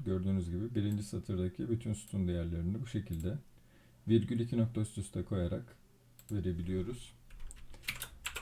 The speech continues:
A matrisimizin ikinci sütunundaki, ikinci sütunundaki bütün satır değerleri dersek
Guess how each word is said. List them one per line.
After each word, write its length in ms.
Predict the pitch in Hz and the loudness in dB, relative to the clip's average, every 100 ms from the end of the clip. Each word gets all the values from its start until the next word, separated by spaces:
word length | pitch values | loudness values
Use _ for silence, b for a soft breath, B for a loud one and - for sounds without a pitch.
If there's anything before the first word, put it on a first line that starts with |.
| - - | -4 4
A 160 | 139 | 6
matrisimizin 920 | 156 135 120 110 - 110 104 95 143 - - - - - - - - - - - - - - - - - - - - - - - - - - - - - - - - - - - - - - - - - | 8 6 4 -2 0 2 2 2 0 -2 -6 -20 -20 -20 -20 -20 -20 -20 -20 -20 -20 -20 -20 -20 -20 -20 -20 -20 -20 -20 -12 -8 -8 -10 -14 -16 -16 -16 -18 -14 -8 -8 -8 -12 -12 -14 -14 -14 -12 -2
ikinci 760 | 117 120 143 147 151 175 175 - | 0 6 8 10 12 12 12 10
sütunundaki, 1040 | - 131 120 120 117 117 110 117 156 180 - - - - - - | 0 0 4 8 10 10 8 6 4 4 0 -12 -20 -20 -16 -4
ikinci 360 | 113 127 131 139 | -2 2 2 0
sütunundaki 680 | - - 113 107 104 151 | -2 2 4 6 4 2
bütün 200 | 135 160 | 2 4
satır 460 | 147 139 120 127 101 | 4 4 2 2 4
değerleri 580 | 110 101 98 92 85 82 - - - - - - - - | 4 4 2 0 -2 -4 -6 -6 -6 -10 -12 -12 -8 0
dersek 420 | 107 98 - | 0 0 -4